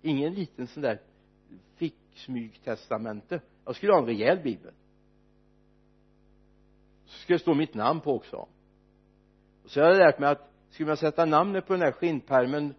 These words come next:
längst, eh, fram, så satte man inte där nere, utan om vi säger att det här är Bibeln, så många sätter ju namnet där nere.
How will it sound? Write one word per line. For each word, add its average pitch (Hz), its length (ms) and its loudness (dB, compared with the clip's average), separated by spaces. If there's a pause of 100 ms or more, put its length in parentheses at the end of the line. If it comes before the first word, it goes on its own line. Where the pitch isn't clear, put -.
(180)
längst, 139 380 -6 (500)
eh, 123 220 -4
fram, 117 380 0 (640)
så 135 100 -18
satte 151 280 -2
man 131 80 0
inte 147 200 -4
där 123 140 0
nere, 147 540 0 (920)
utan 131 420 -2 (4000)
om 120 60 -12
vi 123 60 -8
säger 143 160 2
att 127 60 -4
det 139 80 -4
här 139 140 4
är 131 100 0
Bibeln, 131 460 -4 (600)
så 139 120 -8
många 147 300 2
sätter 143 320 -2
ju 151 60 -2
namnet 143 360 -2
där 165 180 4
nere. 117 380 -2